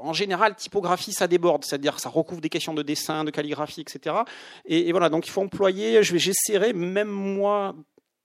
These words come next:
plutôt spécialiste aujourd'hui de ce champ-là, j'utilise aussi, bien sûr, typographie comme un mot valise. Mais je voulais vraiment le spécifier parce que c'est important de, de, de montrer que, historiquement, même professionnellement encore aujourd'hui, ce sont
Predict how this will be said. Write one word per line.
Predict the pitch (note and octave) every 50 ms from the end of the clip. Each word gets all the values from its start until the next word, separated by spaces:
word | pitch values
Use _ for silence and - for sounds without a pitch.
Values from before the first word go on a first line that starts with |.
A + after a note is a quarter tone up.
| _ _ _
plutôt | _ - F#3 - - F#3+ F#3+
spécialiste | - - - F3+ E3 - F#3 F3+ F3 - F3
aujourd'hui | D#3 D#3+ E3 E3 E3
de | D#3
ce | E3 D#3
champ-là, | - - - D#3 D3+ D#3+ F3+ A3 A3
j'utilise | E3 C3+ C3 - A3 F#3+ - - D#3+ E3 G3+ G#3 F#3 D#3+
aussi, | C#3+ - - - F#3
bien | F3 D3+ D3+ D#3
sûr, | - - F3 -
typographie | - - - E3 D3 D3+ - - F3+
comme | - E3 D3+
un | D#3
mot | D3 D3 D3
valise. | D3 C#3+ C#3+ C#3 C3+ - - - - - - _
Mais | D3 D3
je | C#3+
voulais | F3+ F3+ F#3
vraiment | F#3 A3 A3+ B3
le | A#3+
spécifier | - - G#3 - - - - - C4
parce | - F#3 -
que | -
c'est | F#3+
important | F#3+ - - G3 - - - A3+ A#3 A#3+ A#3+ - - - - - - _
de, | E3+ D3+ D#3+ D#3+ E3
de, | D#3 C#3+ D3+ D3+ D3+
de | C#3+ D3+
montrer | D3+ E3 E3+ F3 - A3 A3
que, | - - F3 E3+ D#3+ - - _ _ _ _ _ _ -
historiquement, | A#3+ - - - A3 G#3 G#3 - A3 G#3+
même | G3 F3+ E3+ E3
professionnellement | - - - B3+ - A#3 G#3 - G#3+ G3+ G3 G3 F#3+
encore | F#3 - G3+ F#3
aujourd'hui, | F3+ F3 F3 F3+ G#3+
ce | A3+ - -
sont | F3+ - - - A#3+ A#3 A#3 A#3 A#3+ G#3 F3